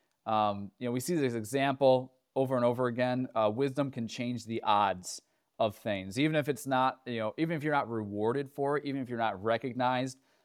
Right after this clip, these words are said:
Uh, Solomon here, by the end of the story, would have us say, "This is the better way to live."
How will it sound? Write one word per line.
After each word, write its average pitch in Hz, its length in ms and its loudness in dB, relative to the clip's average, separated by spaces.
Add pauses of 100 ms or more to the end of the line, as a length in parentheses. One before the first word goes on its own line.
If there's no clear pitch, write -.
(140)
Uh, 104 200 2
Solomon 143 500 8
here, 123 560 2
by 117 160 6
the 123 80 -2
end 135 80 -2
of 127 60 -4
the 113 80 -2
story, 131 400 2
would 113 160 -2
have 120 220 2
us 113 140 -4
say, 113 180 2
"This 127 260 -2
is 151 180 0
the 127 120 -4
better 123 440 2
way 120 280 0
to 113 120 0
live." 104 360 0